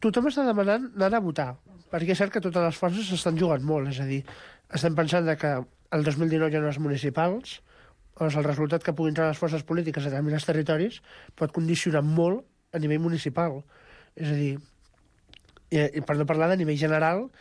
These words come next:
de que si no s'aproven els pressupostos generals de l'Estat, podem tenir eleccions generals més aviat de lo possi-, de lo que podem cre-,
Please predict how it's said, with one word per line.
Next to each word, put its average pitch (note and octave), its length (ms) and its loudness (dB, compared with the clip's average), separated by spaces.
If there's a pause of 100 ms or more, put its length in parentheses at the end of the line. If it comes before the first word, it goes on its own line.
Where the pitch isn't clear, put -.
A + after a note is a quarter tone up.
(160)
de D#3+ 120 -2
que D3+ 100 0
si D#3 80 0
no D3+ 80 2
s'aproven D#3 320 2
els D3+ 80 -4
pressupostos D3+ 480 -2
generals D#3 240 2
de D#3 80 2
l'Estat, E3+ 400 0 (400)
podem E3+ 240 2
tenir D3 240 0
eleccions E3 340 -2
generals D3 380 0
més F#3+ 140 2
aviat C#3+ 180 0
de D#3+ 80 2
lo F#3 140 0
possi-, - 180 -8
de D#3 320 -6
lo D3 80 2
que D3 100 0
podem C#3+ 300 -2
cre-, - 140 -4